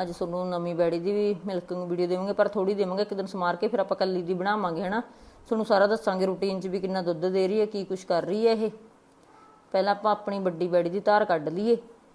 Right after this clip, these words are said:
ਫਿਰ ਕੱਢਾਂਗੇ ਦੀ, ਇਹਦੀ ਸਭ ਤੋਂ ਪਿੱਛੋਂ ਕੱਢਦੇ ਹੁੰਦੇ ਆ।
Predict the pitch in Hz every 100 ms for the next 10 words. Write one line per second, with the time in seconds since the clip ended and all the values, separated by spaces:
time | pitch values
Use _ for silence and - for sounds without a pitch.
0 | - _ - - - - _ 208 180 160
1 | 147 170 175 170 202 190 226 208 208 202
2 | - 185 165 147 170 220 185 180